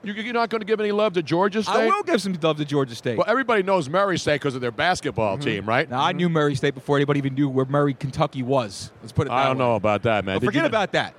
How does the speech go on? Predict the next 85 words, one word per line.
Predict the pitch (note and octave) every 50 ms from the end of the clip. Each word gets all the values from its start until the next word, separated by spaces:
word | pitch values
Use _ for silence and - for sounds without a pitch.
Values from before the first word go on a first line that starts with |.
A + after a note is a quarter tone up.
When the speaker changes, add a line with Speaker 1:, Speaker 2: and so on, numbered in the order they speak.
| - -
Speaker 1:
you | A#3 C#4+
didn't | C#4+ C4+
even | C4+ C4 A#3 A#3
know | A3 G#3 F#3
Georgia | - G3+ G#3 G#3+ G3+ D#3+ F3+
State | - - G#3 G#3 G#3 F#3
was | E3 C#3+ D#3+
in | D#3 D3+
Atlanta, | D3+ C#3+ D3+ E3+ F#3+ G3 F3 C#3+ A#2
man. | A2+ B2 C3 B2+
How | D#3+ F3
are | F#3+ F#3
you | F3
gonna | F3+ E3+ E3+
know | E3
where | E3 D3+ D3
Mu-, | D3+ E3
Speaker 2:
<laughs> | F3 D#3+
Speaker 1:
Murray | F3 F#3 F3 D#3 C#3+
State | B2 - D3+ -
Speaker 2:
How | C4+ D#4
do | E4
Speaker 1:
is? | D#4+ D#4+
Speaker 2:
I | D4
not | C#4+ C#4+ C#4
know | C#4 C4+
Georgia | A#3 G3 C4 B3+ A#3
State's | G3+ B3 A#3+ G3 A3
in | G#3+
Atlanta | G#3 A3 A3+ G#3+ G3+
when | G3 F#3
the | F#3+ F#3
state | - B3+ B3 A3+
of | G#3
Atlanta, | G3+ G3 G3+ A3+ A3+ G#3 G#3 G3 -
when | G3 G#3
the | G3+
state | - B3+ A#3
of | A3
Georgia | - - B3+ A3 A3 G#3 A3+
is | B3 A3
Atlanta? | G3+ A3 A#3+ A3+ F#3 - - - - - - - - - - _ _ - - - -
Speaker 1:
No, | G3 A#3 B3
there's | B3 B3 A3
a | B3+
lot | B3 A3+ G#3
of | G3 -
schools | - F#3 F#3 F3+ D#3
that | D#3 D#3 -
have, | D#3+ D#3 D#3 C#3+
like, | D3 C#3+ C#3 -
different | D#3+ D#3 - D#3+ D3 D3
names | D3+ D#3 D#3+ D3+ C#3+
in | D#3+ D#3+
it, | D#3
and | D3 C#3+
you | C#3
think | C3 C#3 D3+ D#3+ F3
Speaker 3:
Mm-hmm. | F3
Speaker 1:
it's | D#3+ -
in | E3 D#3+
another | D#3+ D#3+ E3 D#3+ D#3+ D#3
state, | - - F3 E3+ D#3+ E3+ D3
right? | C#3 D3 F#3 G3+ B2
Speaker 3:
Mm-hmm. | C3+ D#3+ E3+ F#3 - - - -
Speaker 1:
But | - C#3
it's | C#3 - -
not | D3 D3 D#3 D#3+ D#3+
in | D#3+
that | D#3+ D#3+ E3 D#3
state. | - - E3+ F3+ G3 G3 - - - - - - -
Like, | - E3 - -
people | C4+ C4 C4 G3
didn't | F3+ E3 D3+
know | D3+ C#3+
where | B2+ A2+ A#2
Murray | A#2 A#2+ A#2+ A#2 A2 A2 G2
State | - - B2 A2+ A2+ G#2
was. | G2+ G#2 B2 E3+ G3 D#3
When | D3 C#3+ D3
you | D#3
just | D3+ F3+ F#3 -
hear | E3+ E3 D3+
Murray | C#3+ D#3 D#3 D3 C3+ B2
State, | - - A3 G#3+ F3+ D#3+ E3